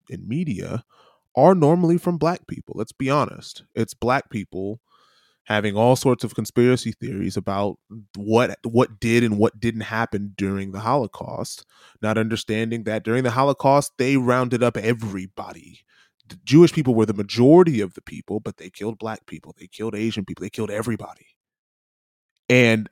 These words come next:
there's just a lot of black people who are not very educated in this specific part of history, mostly because it's not taught in schools. And if it is taught in schools, it's a bit of a footnote of Hitler's bad,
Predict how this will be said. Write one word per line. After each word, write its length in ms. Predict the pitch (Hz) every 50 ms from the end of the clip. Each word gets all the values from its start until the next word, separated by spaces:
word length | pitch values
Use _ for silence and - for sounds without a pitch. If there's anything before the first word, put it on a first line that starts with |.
| _ _
there's 140 | - 135 117
just 140 | 143 147 131
a 40 | 139
lot 260 | 120 120 120 131 143
of 160 | 143 127 113 _ -
black 320 | 120 127 131 135 127 -
people 240 | - 135 120 120 120
who 200 | 113 120 117 110
are 80 | 113 107
not 380 | 113 120 117 117 120 123 120
very 400 | 78 98 120 117 113 113 113 110
educated 680 | 113 120 120 127 131 - - - 107 104 104 101 90 - -
in 300 | 113 120 120 123 117 107 104
this 340 | 107 107 110 110 110 104
specific 1080 | - - - - - - 110 - - - - 113 - - - 107 98 98 - - - - _ _ _ _ _ _ _ _ _ _ -
part 260 | - 120 110 110 107
of 160 | 104 98 92
history, 840 | - - 135 190 240 - - - - 90 80 - 76 80 107 127 - _ _ _ _ _ _ _ _ -
mostly 360 | 131 131 135 160 170 - 180
because 280 | 139 135 - 123 113 110
it's 140 | 113 98
not 200 | 123 127 113 -
taught 220 | - - 104 92 90
in 80 | -
schools. 640 | - - - - 104 107 - - - - - - - -
And 120 | 110 107
if 100 | 101 98
it 80 | 113 131
is 140 | 170 156
taught 200 | - - 117 101
in 80 | 98 95
schools, 340 | - - 104 98 98 101 107
it's 100 | 101 -
a 40 | 95
bit 140 | 101 120
of 100 | 135 127
a 60 | 117 101
footnote 420 | - - 131 120 98 110 107 104
of 180 | 104 101 98 98
Hitler's 340 | 127 175 160 135 139 131 -
bad, 420 | - 123 120 117 117 113 110 101